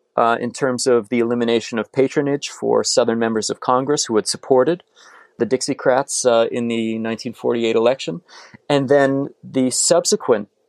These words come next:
conventions, uh, nineteen fifty-two and nineteen fifty-six, uh, under, uh, uh, Illinois Governor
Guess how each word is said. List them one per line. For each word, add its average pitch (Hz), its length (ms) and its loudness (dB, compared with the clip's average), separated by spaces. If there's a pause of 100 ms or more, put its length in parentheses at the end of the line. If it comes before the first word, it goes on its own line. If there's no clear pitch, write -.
(120)
conventions, 117 720 -2
uh, 107 260 0
nineteen 110 340 -4
fifty-two 120 520 -6
and 110 80 -2
nineteen 107 260 -4
fifty-six, - 800 -4 (100)
uh, 107 340 4
under, 104 500 0
uh, 98 400 2 (300)
uh, 117 200 2
Illinois 123 340 4
Governor 117 500 0